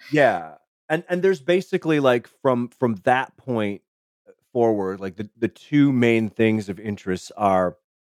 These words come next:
uh, this, this bizarro, like, Catherine situation, Kat situation, whatever, where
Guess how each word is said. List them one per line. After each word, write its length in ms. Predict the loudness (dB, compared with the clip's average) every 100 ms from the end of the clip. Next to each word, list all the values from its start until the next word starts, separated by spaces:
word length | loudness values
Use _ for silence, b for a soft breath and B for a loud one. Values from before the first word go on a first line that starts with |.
| _ _ _ _ _ _ _ _
uh, 260 | -6 -6 -6
this, 300 | -8 -8 -10 -6
this 220 | -6 -4
bizarro, 840 | -6 -6 0 2 2 4 2 2
like, 240 | 0 -4
Catherine 440 | _ -4 -4 -6 -12
situation, 720 | -14 -18 -16 -16 -16 -20 -14
Kat 320 | -2 -2 -2 -8 _
situation, 640 | -16 -14 -18 -18 -20 -20 -20
whatever, 440 | -20 -20 -20 -20 _ _ _ _ _
where 480 | 2 4 6 4